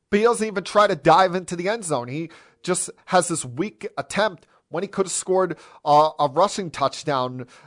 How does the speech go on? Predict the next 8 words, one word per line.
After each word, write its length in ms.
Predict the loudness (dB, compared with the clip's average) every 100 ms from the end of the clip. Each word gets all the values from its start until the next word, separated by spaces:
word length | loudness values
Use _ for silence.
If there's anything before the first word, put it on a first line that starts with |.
| _
there. 320 | -4 0 0
And 320 | -2 -8 -8 _ _ _ _ _ _ _
you're 140 | -10 -4
watching 420 | 0 0 -2 -6
this 180 | -6 -6
kid 380 | -6 -6 -6 _ _ _ _ _
quickly 720 | -12 -2 -2 -2 -4 -4 -4 -12
regress 880 | -10 -6 -6 -2 0 0 -4 -12 -12